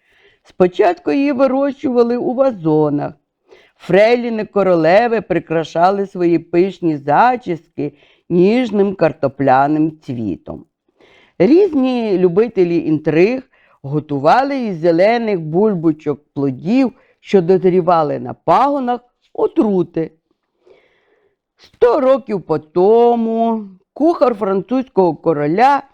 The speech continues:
посварившись із своєю дружиною, вирішив отруїтися.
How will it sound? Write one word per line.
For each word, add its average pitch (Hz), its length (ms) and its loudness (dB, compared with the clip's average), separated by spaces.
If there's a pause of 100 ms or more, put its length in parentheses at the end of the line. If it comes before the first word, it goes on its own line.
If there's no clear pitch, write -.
(340)
посварившись 208 880 0
із 180 120 -8
своєю 170 540 0
дружиною, 220 840 -2
вирішив 190 680 -2 (100)
отруїтися. 131 1080 -10